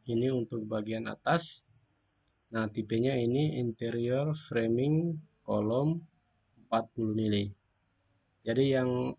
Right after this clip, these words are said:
interior framing kolom ini hanya penamaan saja, sedangkan yang empat puluh mili ini adalah tebal selimutnya.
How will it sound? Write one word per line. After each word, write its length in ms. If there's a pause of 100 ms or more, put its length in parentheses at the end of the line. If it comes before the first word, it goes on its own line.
interior 640
framing 440
kolom 440
ini 200
hanya 280
penamaan 560
saja, 360 (760)
sedangkan 560
yang 440
empat 320
puluh 240
mili 320
ini 120
adalah 360
tebal 320
selimutnya. 560